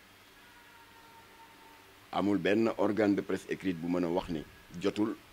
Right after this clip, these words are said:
alerte ba Jamra, euh, euh, ki pub-, kii woon rendroon public di leen wax ni, euh, directrice générale bu unesco,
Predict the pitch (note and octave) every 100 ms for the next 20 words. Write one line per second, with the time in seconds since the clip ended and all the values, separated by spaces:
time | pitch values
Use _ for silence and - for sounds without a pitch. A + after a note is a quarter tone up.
0 | - - - - G#2 A2+ - F2+ G2 G2+
1 | F#2 F2 D#2 - - - - - - -
2 | - - - G1+ - - - - - -
3 | - D#2 D#2 - - - - D#2+ G#2 F#2+
4 | - G2+ F#2+ E2+ E2+ G2 F2+ F2 F#2 D#2+
5 | D#2+ - - - - - - - - -
6 | - - C#2 F#2+ G2+ G2 G2 G2 D#2 C#2+
7 | - - - - - - - - - -
8 | - - - - - - - - - -
9 | - - - F2 E2 D2+ C#2+ - - -
10 | - - - - F2+ E2+ G#2+ - A2 F#2+
11 | G2 F#2+ F2 C#2 - - - - - D#2+
12 | E2 G#2+ G2+ - D#2